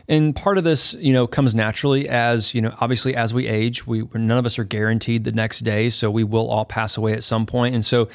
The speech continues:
this is naturally gonna happen in terms of friends or family, like, we, we are gonna lose loved ones over time. And so that community starts to dwindle. But I think that whenever we, we focus on building up the people around us or growing our community, whatever that looks like,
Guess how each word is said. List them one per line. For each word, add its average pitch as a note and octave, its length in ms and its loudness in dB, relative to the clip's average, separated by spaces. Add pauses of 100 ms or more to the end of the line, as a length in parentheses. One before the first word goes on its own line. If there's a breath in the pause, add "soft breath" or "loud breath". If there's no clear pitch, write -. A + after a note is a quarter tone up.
(240 loud breath)
this F3+ 120 2
is E3 100 0
naturally A#2+ 420 0
gonna A#2+ 160 0
happen A#2 380 0
in A#2 60 2
terms A2 260 -2
of G#2 100 -4
friends A2 280 0
or A#2 60 0
family, A2 420 -2
like, G#2+ 280 -2
we, A#2 160 -2
we A#2 180 -2
are A2+ 220 0
gonna A2+ 160 0
lose G#2+ 260 0
loved G#2+ 220 -2
ones A2+ 180 0
over G#2+ 220 0
time. A2+ 400 -2 (420 loud breath)
And B2+ 100 0
so C3+ 140 2
that C#3 160 2
community B2+ 340 2
starts A#2 360 -2
to A#2 80 -2
dwindle. A2 520 0 (360 loud breath)
But C3+ 80 4
I C#3+ 100 2
think G3 280 -2
that C3 360 0
whenever D3 340 0
we, B2 280 0
we A2+ 180 -2
focus C#3 560 -2
on A#2+ 280 -2
building B2+ 680 0
up A#2 240 -2
the A#2 80 -2
people A#2+ 240 -2
around A2 340 0
us D3+ 180 -2
or A#2 160 0
growing A2+ 480 0
our A2 120 -2
community, A#2+ 600 0 (280 loud breath)
whatever C3+ 380 2
that A2+ 160 2
looks A2 340 -2
like, E3 340 -2